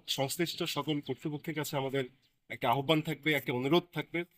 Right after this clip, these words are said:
যে এই নাশকতার পিছনে যারা যারা দায়ী তাদেরকে, আহ, অনতি বিলম্বে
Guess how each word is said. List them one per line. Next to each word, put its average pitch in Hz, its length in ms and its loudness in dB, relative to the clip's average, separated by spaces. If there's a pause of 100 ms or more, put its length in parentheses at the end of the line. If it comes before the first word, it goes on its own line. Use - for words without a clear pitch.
(260)
যে 131 140 2
এই 151 120 6
নাশকতার 151 500 2
পিছনে 156 360 -2
যারা 127 200 4
যারা 131 180 -2
দায়ী 127 300 0 (280)
তাদেরকে, 131 500 2 (340)
আহ, 104 60 -6
অনতি 143 320 2
বিলম্বে 147 480 4